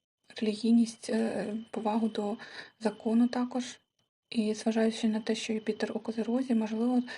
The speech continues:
також він, е, був пов'язаний з законом, можливо, якось, е, вивчав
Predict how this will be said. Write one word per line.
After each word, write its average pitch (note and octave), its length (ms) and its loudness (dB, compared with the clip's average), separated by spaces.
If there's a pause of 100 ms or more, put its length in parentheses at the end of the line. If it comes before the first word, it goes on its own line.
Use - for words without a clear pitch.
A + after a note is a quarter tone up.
(240)
також A#3 540 -4
він, A3+ 440 4
е, A3+ 640 -4 (480)
був A3+ 200 -4
пов'язаний G#3+ 640 0
з - 100 -12
законом, A#3+ 540 6 (400)
можливо, G#3+ 280 2
якось, G#3 460 -4
е, G#3+ 140 -2 (880)
вивчав A3 460 0